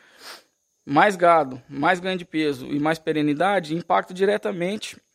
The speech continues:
estão relacionados diretamente com os principais fatores lá que a turma no, nos benchmark da Integra traz, né, que é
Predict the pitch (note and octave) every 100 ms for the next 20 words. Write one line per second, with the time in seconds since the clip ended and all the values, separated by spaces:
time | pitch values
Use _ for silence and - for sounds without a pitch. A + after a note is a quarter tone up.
0 | - - D3+ D#3+ E3 F3 E3+ E3+ F3+ F3
1 | E3+ E3+ - F#3+ F#3+ F#3+ - F#3+ - G3+
2 | - E3+ F3 D3+ D3 D#3+ D3+ - C#3+ C#3+
3 | C#3 _ - - - _ - - C3+ C#3
4 | C3 C#3+ C#3+ C#3+ C#3+ D3 C#3+ D3 D3+ E3
5 | - F3+ E3 C#3 C#3 C3 - C3+ C#3 -